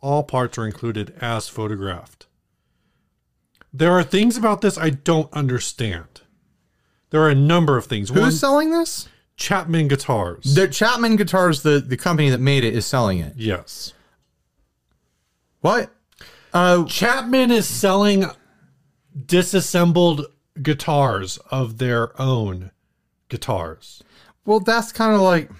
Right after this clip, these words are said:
Speaker 2: I mean, that's like a guitar fetish thing to do.
Speaker 1: Is it?
Speaker 2: Does,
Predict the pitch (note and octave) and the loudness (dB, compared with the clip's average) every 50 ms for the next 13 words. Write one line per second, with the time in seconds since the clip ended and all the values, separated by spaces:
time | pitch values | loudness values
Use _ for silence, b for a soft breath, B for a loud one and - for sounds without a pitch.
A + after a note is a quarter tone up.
0 | b b b b b b b b b b b b b b b b b b b b | b b b b b b b b b b b b b b b b b b b b
1 | b b b b b b b _ - D3+ D#3+ E3+ E3+ F3+ F3 - F#3 E3 D#3+ C#3+ | b b b b b b b _ 0 2 4 4 4 4 2 0 -4 -6 -4 -4
2 | C3 B2+ - - F3+ G#3+ G#3+ - B2+ G2+ E2+ E2 - - - - F2 E2 E2 F2+ | -6 -4 -2 0 0 0 0 0 0 0 0 -2 -8 -10 -10 -8 -8 -6 -6 -6
3 | A2+ C#3 C#3+ - _ - - - _ - - G#2+ E2+ - - G2 F#2 F#2 F#2+ G#2+ | -8 -8 -10 -14 _ -20 -20 -20 _ -14 -12 -12 -12 -10 -10 -10 -8 -6 -6 -6
4 | B2+ D3+ E3+ _ _ _ _ _ _ _ _ _ _ _ _ _ _ _ _ _ | -6 -8 -8 _ _ _ _ _ _ _ _ _ _ _ _ _ _ _ _ _
5 | _ _ _ _ - C#3+ D3+ E3 - - E4 F#4 F#4+ F#4 - - F3 E3+ E3 - | _ _ _ _ -6 -4 -4 -2 0 2 2 4 4 4 4 4 4 4 2 0
6 | - - - | -4 -14 -16